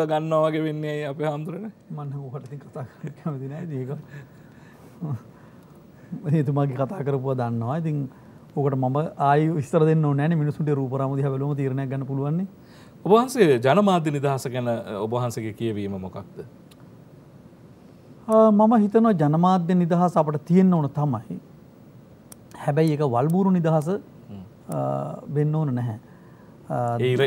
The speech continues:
Speaker 1: ඉර කොතනද ඔබතුම-, ඔබ වහන්සේ
Speaker 2: ඒ කියන්නේ
Speaker 1: ලකුණු
Speaker 2: මම
Speaker 1: කරන්නේ?
Speaker 2: හිතනවා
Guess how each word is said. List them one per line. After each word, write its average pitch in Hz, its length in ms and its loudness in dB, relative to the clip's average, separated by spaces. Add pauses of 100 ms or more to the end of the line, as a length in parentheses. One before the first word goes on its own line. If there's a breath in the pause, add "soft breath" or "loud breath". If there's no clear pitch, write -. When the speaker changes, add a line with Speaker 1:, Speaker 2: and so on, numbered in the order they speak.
Speaker 1:
ඉර 127 160 2
කොතනද 120 340 -2
ඔබතුම-, 110 380 -4
ඔබ 110 180 -6
වහන්සේ 104 460 -4 (300 loud breath)
Speaker 2:
ඒ 220 160 0
කියන්නේ 220 240 2
Speaker 1:
ලකුණු 165 80 2
Speaker 2:
මම 156 60 2
Speaker 1:
කරන්නේ? 208 200 4
Speaker 2:
හිතනවා 220 400 2